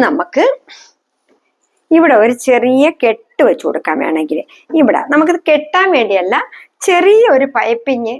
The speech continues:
ഇത് കുട്ടിയൊക്കെ ആണെങ്കിൽ മാത്രം, അല്ലെങ്കിൽ വലിയവർക്കാണെങ്കിൽ വേണ്ട. ചിലർക്ക് ഇഷ്ടപ്പെടില്ല, ചിലർക്ക് ഇഷ്ടമുണ്ട്. ഇവിടെ ഒരു ചെറിയ പൈപ്പിങ് വെച്ചിട്ട് രണ്ട് ടസിൽസും വെച്ച് ഒരു കെട്ട് കെട്ടി ഇട്ട് കൊടുത്താൽ നല്ല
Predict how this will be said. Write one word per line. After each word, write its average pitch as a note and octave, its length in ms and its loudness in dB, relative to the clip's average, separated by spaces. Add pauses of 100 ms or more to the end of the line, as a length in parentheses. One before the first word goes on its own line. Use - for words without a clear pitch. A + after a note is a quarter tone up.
(140)
ഇത് D#4 160 -4
കുട്ടിയൊക്കെ F4 460 0
ആണെങ്കിൽ A#3 340 0
മാത്രം, F#3+ 340 -2
അല്ലെങ്കിൽ C4 320 -2 (120)
വലിയവർക്കാണെങ്കിൽ C#4 760 2
വേണ്ട. F#3 220 -4 (260)
ചിലർക്ക് D#4+ 380 0
ഇഷ്ടപ്പെടില്ല, B3 420 0 (100)
ചിലർക്ക് C4+ 320 0
ഇഷ്ടമുണ്ട്. F#3+ 300 -2 (380)
ഇവിടെ D#4+ 240 4
ഒരു B3+ 160 0
ചെറിയ B3+ 480 -2 (460)
പൈപ്പിങ് C4 520 2
വെച്ചിട്ട് G3+ 380 -4 (440)
രണ്ട് B3+ 300 0 (220)
ടസിൽസും C4 540 0 (280)
വെച്ച് A3 240 0 (260)
ഒരു A3+ 380 4
കെട്ട് A3 340 -2
കെട്ടി F#3+ 260 -2
ഇട്ട് F#3 100 -4
കൊടുത്താൽ F#3+ 360 0
നല്ല C4 300 2